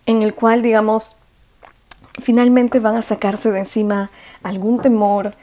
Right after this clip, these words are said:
algún miedo, lo van a terminar enfrentando tal vez,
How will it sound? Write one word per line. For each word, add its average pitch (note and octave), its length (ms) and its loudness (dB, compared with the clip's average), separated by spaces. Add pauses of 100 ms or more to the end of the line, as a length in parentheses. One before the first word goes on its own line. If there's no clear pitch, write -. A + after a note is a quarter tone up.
(140)
algún G#3 360 0
miedo, G3 420 0
lo G3+ 100 -2
van F#3 140 0
a B3+ 60 -2
terminar A3+ 380 0
enfrentando G3 640 -4
tal G3 220 -2
vez, G3+ 240 0